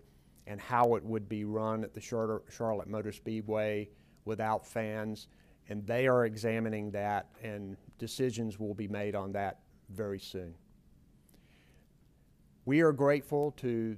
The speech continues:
the people of North Carolina for your hard work. Uh, we appreciate this opportunity to present this plan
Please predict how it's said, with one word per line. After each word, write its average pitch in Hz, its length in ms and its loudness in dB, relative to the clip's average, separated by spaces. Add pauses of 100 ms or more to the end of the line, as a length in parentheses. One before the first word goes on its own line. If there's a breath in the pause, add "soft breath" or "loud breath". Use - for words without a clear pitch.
the 110 80 -6
people 123 320 -2
of 113 80 -4
North 117 240 2
Carolina 117 500 2
for 123 380 0
your 113 220 2
hard 117 380 2
work. 113 520 -2 (540 soft breath)
Uh, 98 180 -4
we 113 200 -2
appreciate 120 560 -2
this 123 160 -6
opportunity 113 800 -2
to 104 120 -8
present 104 680 -4
this 113 200 -4
plan 113 580 -2